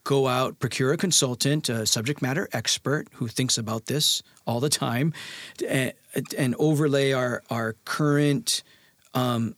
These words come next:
lay of the land of the political environment in Tacoma and Pierce County to help us really answer this question. What does this unified office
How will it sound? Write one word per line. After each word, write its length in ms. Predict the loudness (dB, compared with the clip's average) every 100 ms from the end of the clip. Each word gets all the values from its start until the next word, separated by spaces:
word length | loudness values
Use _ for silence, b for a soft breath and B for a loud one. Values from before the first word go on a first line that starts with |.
| 0
lay 200 | 4 4
of 80 |
the 100 | 4
land 460 | 0 0 0 0 0
of 360 | 0 -2 -2 -4
the 80 | -6
political 500 | -2 0 0 0 0
environment 640 | 0 -2 0 0 0 0
in 80 | -2
Tacoma 380 | -4 -2 -2
and 120 | -2 -2
Pierce 240 | -2 -2
County 480 | -2 -4 -2 -2 -2 B B B B B _
to 200 | 2 4
help 240 | 4 2 2
us 320 | 2 2 0 -6
really 400 | 0 2 2 0
answer 280 | 0 0
this 220 | -2 0 -2
question. 480 | -2 -2 -2 -2
What 100 | -2
does 140 | 0 2
this 160 | 2
unified 640 | 0 0 0 0 -2 -2 -2
office 560 | -4 -4 0 2 2